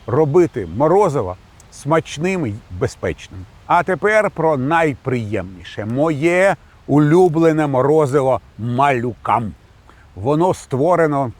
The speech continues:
спеціально для дітей, з найкращих компонентів і з повною відповідальністю за безпеку. Ось воно тут у мене,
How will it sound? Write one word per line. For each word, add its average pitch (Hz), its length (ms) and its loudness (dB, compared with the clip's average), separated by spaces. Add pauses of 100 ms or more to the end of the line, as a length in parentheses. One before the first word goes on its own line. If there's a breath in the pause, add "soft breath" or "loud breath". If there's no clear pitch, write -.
(240)
спеціально 165 920 -2
для 123 200 -2
дітей, 107 600 -6
з 95 60 -12
найкращих 180 840 -2
компонентів 170 800 -2 (280 soft breath)
і 190 140 2
з - 180 -6 (120)
повною 196 640 0 (240)
відповідальністю 160 1080 -2
за 139 160 0
безпеку. 120 440 -6 (100)
Ось 160 300 0
воно 90 320 -12
тут 143 240 -8
у 113 80 -4
мене, 98 340 -6